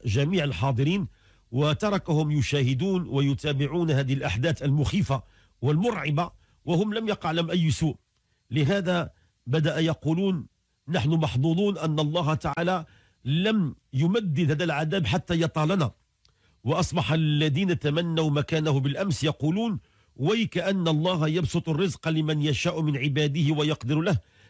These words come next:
لولا أن من الله علينا لخسف بنا ويك أنه لا يفلح الكافرون.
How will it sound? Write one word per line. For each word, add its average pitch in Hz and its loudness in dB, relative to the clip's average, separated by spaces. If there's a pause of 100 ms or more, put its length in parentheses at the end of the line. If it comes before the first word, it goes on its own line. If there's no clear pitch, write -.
لولا 196 0
أن 175 -2
من 165 -2
الله 147 0
علينا 170 0
لخسف 147 0
بنا 131 0 (560)
ويك 226 0
أنه 196 0
لا 170 2
يفلح 147 0
الكافرون. 156 0